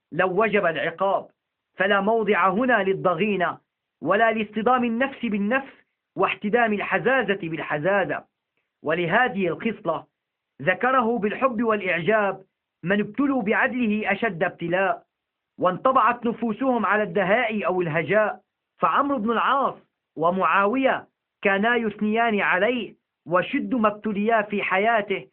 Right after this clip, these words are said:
بضربات عدله وهيبته. والحطيئة أهجى الشعراء وأبخلهم بالثناء، كان رفاقه يذكرونه اسم عمر بعد موته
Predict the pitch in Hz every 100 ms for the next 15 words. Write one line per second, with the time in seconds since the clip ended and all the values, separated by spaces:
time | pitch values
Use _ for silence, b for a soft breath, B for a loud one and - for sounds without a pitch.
0 | _ _ _ 143 196 214 208 202 262 262
1 | 190 196 190 254 214 175 170 170 156 220
2 | 214 135 - _ _ _ - 170 175 -
3 | 190 269 285 180 160 - _ _ _ -
4 | 240 214 208 214 196 156 175 214 220 -
5 | _ _ _ 151 190 214 - 277 277 214
6 | 202 202 - 202 190 240 226 - _ _
7 | - 202 226 226 208 247 254 254 233 226
8 | 233 226 220 240 277 254 220 208 208 185
9 | 269 247 - - _ _ 151 180 185 185
10 | 208 254 247 156